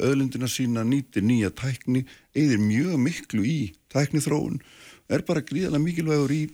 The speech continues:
öllu tilliti og maður velti fyrir sér, hver, hvers vegna eigum við að vera að hrófla eitthvað við þessu kerfi sem er bara, gengur bara mjög vel?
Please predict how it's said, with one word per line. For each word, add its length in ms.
öllu 240
tilliti 480
og 80
maður 220
velti 200
fyrir 220
sér, 160
hver, 180
hvers 240
vegna 240
eigum 320
við 80
að 80
vera 160
að 80
hrófla 320
eitthvað 160
við 160
þessu 220
kerfi 300
sem 180
er 260
bara, 200
gengur 380
bara 180
mjög 400
vel? 220